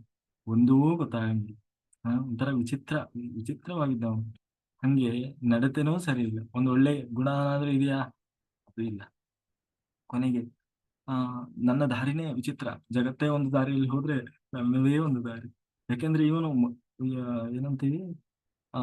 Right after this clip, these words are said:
ಉಪನಯನ ಆಗೋದಕ್ಕಿಂತ ಮುಂಚೆನೇ ಮದುವೆ ಆದ. ಎಲ್ಲರೂ ಅವಾಗೆಲ್ಲ ಹೇಗಿತ್ತು ಅಂದ್ರೆ ಬ್ರ-, ಒಂದು ಮೊದಲು ಬ್ರಹ್ಮಚರ್ಯ, ಆಮೇಲೆ ಗೃಹಸ್ಥ, ವಾನಪ್ರಸ್ಥ, ಆಮೇಲೆ ಸನ್ಯಾಸ, ಆಯ್ತಾ? ಹೀಗಿತ್ತು. ಹಂಗಲ್ಲ ಇವನು ಎಂಟು ವರ್ಷದವನು ಇದ್ದಾಗಲೇ ಮದುವೆ ಆಗ್ಬಿಟ್ಟಿದೆ ಅವ್ನು. ಇನ್ನು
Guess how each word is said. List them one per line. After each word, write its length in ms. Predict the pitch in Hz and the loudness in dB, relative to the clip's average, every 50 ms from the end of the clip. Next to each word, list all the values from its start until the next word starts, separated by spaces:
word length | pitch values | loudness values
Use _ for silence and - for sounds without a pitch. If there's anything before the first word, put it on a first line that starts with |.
| 120 120 117 113 | 0 0 0 -2
ಉಪನಯನ 500 | 113 117 117 120 120 147 156 160 160 165 | -2 -2 -4 -2 -2 0 0 2 2 2
ಆಗೋದಕ್ಕಿಂತ 520 | 160 151 143 147 156 151 151 - 156 147 151 | 2 2 2 2 2 0 0 0 -2 -2 0
ಮುಂಚೆನೇ 400 | 147 147 147 147 - 165 160 175 | 0 0 -2 -2 -2 -2 -2 0
ಮದುವೆ 300 | 170 151 127 123 123 117 | 0 0 0 0 0 -2
ಆದ. 180 | 104 98 95 - _ _ _ _ _ _ - 123 | -2 -6 -10 -14 _ _ _ _ _ _ -8 -4
ಎಲ್ಲರೂ 420 | 113 123 131 139 143 151 151 151 | -2 0 2 2 2 2 0 -2
ಅವಾಗೆಲ್ಲ 460 | 117 - - 113 127 131 139 147 165 | -2 -4 -4 -4 -2 -2 -2 -2 -2
ಹೇಗಿತ್ತು 420 | 170 156 156 156 143 147 139 139 131 | -2 -2 0 0 -2 -2 -4 -2 -2
ಅಂದ್ರೆ 340 | 127 131 156 165 190 180 147 | -2 -2 -2 -4 -6 -6 -6
ಬ್ರ-, 240 | 123 120 117 120 - | -6 -6 -6 -8 -4
ಒಂದು 220 | 131 123 123 123 120 | 0 2 2 2 2
ಮೊದಲು 380 | 117 123 123 127 131 135 131 | 4 2 4 4 4 4 2
ಬ್ರಹ್ಮಚರ್ಯ, 520 | 117 113 107 110 117 110 113 107 104 107 107 | 2 2 2 2 2 0 0 -6 -6 -6 -10
ಆಮೇಲೆ 400 | 113 151 165 151 131 120 117 117 | -12 -12 -8 -2 0 2 2 2
ಗೃಹಸ್ಥ, 380 | 110 110 110 110 107 - - 110 110 123 - - 131 | 0 0 -2 -2 -4 -6 -8 -8 -8 -8 -8 -6 -4
ವಾನಪ್ರಸ್ಥ, 580 | 120 113 117 117 120 - 113 113 107 - - | -2 0 0 -2 -2 -4 -8 -8 -8 -8 -8
ಆಮೇಲೆ 360 | 117 127 - 165 156 165 180 175 | -8 -8 -6 -6 -6 -6 -6 -8
ಸನ್ಯಾಸ, 400 | - 175 160 143 120 - - - _ _ _ _ _ _ _ _ _ _ _ _ _ _ - 117 | -8 -4 -2 -2 -2 -2 -4 -10 _ _ _ _ _ _ _ _ _ _ _ _ _ _ -6 -4
ಆಯ್ತಾ? 180 | 110 110 156 160 - _ | -4 -4 -4 -6 -14 _
ಹೀಗಿತ್ತು. 680 | - - 175 170 156 143 - - - _ _ _ - - | -8 -4 -2 0 0 -2 -2 -4 -20 _ _ _ -10 -6
ಹಂಗಲ್ಲ 300 | 127 143 156 160 160 160 | -4 -2 0 0 0 -2
ಇವನು 480 | 160 151 135 131 135 147 151 143 135 - _ _ _ _ _ _ - | 0 2 2 2 2 0 -2 -4 -6 -10 _ _ _ _ _ _ -2
ಎಂಟು 240 | 104 113 123 131 147 | 2 4 4 4 4
ವರ್ಷದವನು 340 | 147 143 151 151 147 151 143 | 2 0 0 0 0 0 0
ಇದ್ದಾಗಲೇ 360 | 120 123 135 139 139 147 156 | 0 2 2 2 4 2 2
ಮದುವೆ 260 | 165 160 151 156 156 | 2 2 2 2 2
ಆಗ್ಬಿಟ್ಟಿದೆ 360 | 147 147 143 143 139 143 139 | 2 0 0 -2 -2 -2 0
ಅವ್ನು. 140 | 131 123 117 | 0 0 0
ಇನ್ನು 180 | 113 131 143 | 0 0 -2